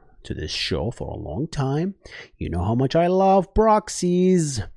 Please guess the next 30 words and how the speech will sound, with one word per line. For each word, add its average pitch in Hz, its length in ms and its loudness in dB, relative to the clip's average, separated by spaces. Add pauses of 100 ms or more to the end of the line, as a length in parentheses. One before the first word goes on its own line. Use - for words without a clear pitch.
(420)
because 98 400 -2
they 226 720 2
have 123 420 0
changed 120 580 2
the 127 80 4
world 98 340 0
recently. - 680 -10 (340)
Yeah, 165 540 6
we've 147 260 4
gone 143 220 4
a - 20 4
little 139 160 4
bit 131 260 0
crazy 101 560 2
with 107 200 2
microservices 85 1040 -2
and 95 200 -2
sidecar 98 680 -2
containers 82 680 -4
and 85 140 -4
sidecar 98 640 -4
proxies, 90 480 -6
but 170 340 2 (400)
they're 143 380 2
great. 113 600 0 (240)
They're 98 200 -2
changing 120 580 0
the 113 80 2
world. 101 400 -2
Proxies 110 640 -2